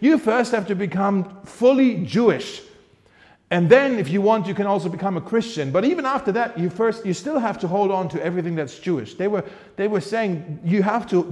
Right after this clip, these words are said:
do this, do this, do this, a-, and then, and then you can become a Christian."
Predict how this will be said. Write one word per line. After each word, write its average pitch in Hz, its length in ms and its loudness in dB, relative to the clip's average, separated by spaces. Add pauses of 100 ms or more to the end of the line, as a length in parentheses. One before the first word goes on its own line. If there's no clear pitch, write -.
do 240 220 4
this, 196 240 0
do 254 260 2
this, 214 280 4
do 247 180 0
this, 175 300 0 (400)
a-, 180 240 -2
and 185 120 4
then, 196 460 0 (180)
and 175 140 0
then 196 220 4
you 185 100 2
can 190 180 2
become 170 280 0
a - 20 -2
Christian." 143 540 0